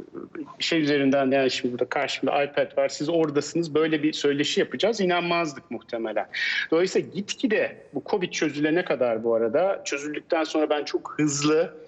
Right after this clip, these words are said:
eski dünyaya döneceğimizi düşünüyorum. Böyle çok radikal değişikliklerin olacağını düşünmüyorum açıkçası. Bu anlamda da belki çoğunluktan ayrılıyorumdur.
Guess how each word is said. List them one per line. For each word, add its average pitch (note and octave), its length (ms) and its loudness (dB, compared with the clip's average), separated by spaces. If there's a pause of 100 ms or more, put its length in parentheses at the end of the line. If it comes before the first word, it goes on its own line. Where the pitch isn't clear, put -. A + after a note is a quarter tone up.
(500)
eski - 440 -2
dünyaya D3+ 640 2
döneceğimizi C3+ 720 -4
düşünüyorum. A#2+ 460 0
Böyle B2 120 2
çok - 280 -2
radikal C#3 460 0
değişikliklerin C3+ 600 0
olacağını C3 480 2
düşünmüyorum B2 500 2
açıkçası. - 420 -2
Bu C#3+ 80 4
anlamda C3+ 440 4
da C3 100 2
belki B2+ 320 0
çoğunluktan B2+ 540 2
ayrılıyorumdur. C3 840 2